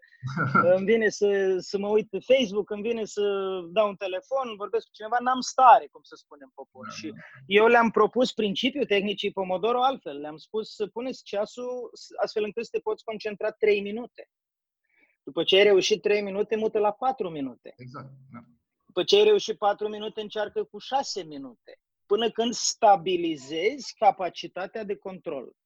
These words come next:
Speaker 2: a atenției.
Speaker 1: Da,
Speaker 2: Și după
Speaker 1: bun.
Speaker 2: ce ai stabilizat-o, adică i-, ideea nu este de douăzeci și cinci de minute sau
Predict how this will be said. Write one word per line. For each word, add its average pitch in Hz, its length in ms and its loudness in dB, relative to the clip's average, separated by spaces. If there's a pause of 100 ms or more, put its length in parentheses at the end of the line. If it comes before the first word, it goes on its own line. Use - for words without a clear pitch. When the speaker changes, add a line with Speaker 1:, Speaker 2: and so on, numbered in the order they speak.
Speaker 2:
a 165 160 -2
atenției. 196 580 -2 (560)
Speaker 1:
Da, 135 100 -16
Speaker 2:
Și 139 60 -6
după 196 160 2
Speaker 1:
bun. 233 80 8
Speaker 2:
ce 240 80 6
ai 240 100 6
stabilizat-o, 208 680 2 (140)
adică 247 280 -2 (260)
i-, - 200 -18
ideea 254 300 2
nu 294 80 0
este 311 260 -6
de 262 100 -4
douăzeci 214 420 2
și - 160 -16
cinci 214 160 -12
de 185 100 -12
minute 196 400 -10
sau 190 240 -6